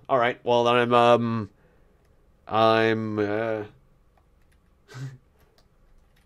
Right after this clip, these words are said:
ah, if you're, I'm, you're not on my first stream, it's because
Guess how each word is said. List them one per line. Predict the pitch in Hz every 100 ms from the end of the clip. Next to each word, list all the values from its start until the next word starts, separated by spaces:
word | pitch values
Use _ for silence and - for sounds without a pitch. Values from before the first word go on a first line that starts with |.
| _ _ _ _ _ _ _ _ _ _ _ _ _ _ _
ah, | 117 98 -
if | 135 139
you're, | 139 135 135
I'm, | 127 131 131
you're | 135 131
not | 131
on | 127
my | 117
first | 107 120 104
stream, | 113 107
it's | 104
because | 113 120 104 -